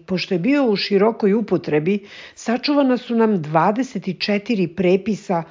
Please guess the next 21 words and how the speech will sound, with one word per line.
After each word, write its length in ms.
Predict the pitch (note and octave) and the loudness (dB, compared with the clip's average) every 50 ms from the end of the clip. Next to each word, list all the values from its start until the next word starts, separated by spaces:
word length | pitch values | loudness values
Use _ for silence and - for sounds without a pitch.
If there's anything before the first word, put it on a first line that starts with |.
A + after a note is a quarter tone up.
| - - - - _ _ - _ | -16 -20 -20 -20 _ _ -14 _
koja 180 | - F#3 E3+ D#3+ | 0 0 0 0
su 160 | - - F3+ | -2 -2 -2
nastala 480 | E3 F3 G3+ A3+ A3 - C#4 C4+ B3+ | 0 0 0 -2 -2 -2 -2 0 0
u 60 | A#3 G3 | 0 -2
periodu 520 | F#3+ A3+ A#3 A3+ A#3 A3+ G#3 F#3 E3 F#3 | -2 -2 -2 0 2 2 0 2 2 0
od 160 | F3 D3+ - - | -2 -2 -4 -6
četrnaestog 960 | - F#3+ - - G3 F#3+ A3 A3 G#3 G3+ F#3+ F#3 G3 - - F#3+ E3 D#3+ - - | -8 -8 -6 -4 -4 -2 0 2 2 2 0 0 -4 -4 -4 -4 -4 -4 -8 -12
do 180 | - D3+ - G3 F#3+ - | -4 0 0 0 0 0
osamnaestog 880 | D#3+ E3 D#3 - - F3 F3 F3 F3 E3 D3 C#3+ C#3+ - - D#3 C#3 D3+ | -2 -4 -4 -4 -6 -4 -2 -2 -2 -2 -2 -2 -4 -6 -8 -8 -6 -4
veka. 440 | D3+ C#3 G#2 E2 - - - G2 - _ _ _ - - - - - - - - | -2 -4 -4 -4 -8 -12 -16 -16 -18 _ _ _ -20 -20 -20 -20 -20 -20 -16 -8
Za 160 | E3 D#3+ F3 | -4 0 2
razliku 480 | E3+ F3 G3+ A3 G#3+ B3+ B3 - B3+ | 4 4 4 4 2 0 -2 -2 0
od 60 | A#3+ A3+ | 0 2
mnogih 400 | A3+ A#3 B3 A#3 G3+ G#3+ F#3+ F3 | 2 2 0 0 0 -2 -4 -2
drugih 440 | F#3 C4+ C#4 A3+ G#3 F#3 - - - - | -2 0 0 0 -2 -4 -4 -6 -4 0
evropskih 640 | F3 G#3+ A3+ C4+ C#4+ A3+ - - - - E3+ D#3+ | 0 0 2 2 0 -2 -4 -8 -12 -10 -8 -4
zakona 500 | D3 E3+ G3+ G3+ A3 G#3+ - B3 G#3+ F#3+ | -2 0 0 2 0 0 0 -2 -2 -2
pisanih 800 | F#3+ - A3+ A#3 A3 - - - F3 E3 D#3+ C#3+ C3+ - - - - - _ - | -2 -2 -2 -2 -2 -2 -2 -4 -2 -2 -2 -4 -6 -8 -14 -20 -20 -20 _ -4
la-, 340 | D3+ D3+ D3 C#3+ C#3+ - - - | -2 0 0 0 -2 -6 -6 -4
latinskim 680 | F3+ E3 E3+ F#3+ F#3 - C4 B3 A#3 A#3 - - A3 A3 | -2 -2 0 -2 -2 -2 -4 -4 -4 -4 -6 -4 -2 2
jezikom, 600 | A3 G#3+ G#3+ G3+ F#3 A3 G3+ G3+ - G#3 F#3 F3+ | 2 2 2 2 -2 -4 -6 -2 -2 -2 -2 -2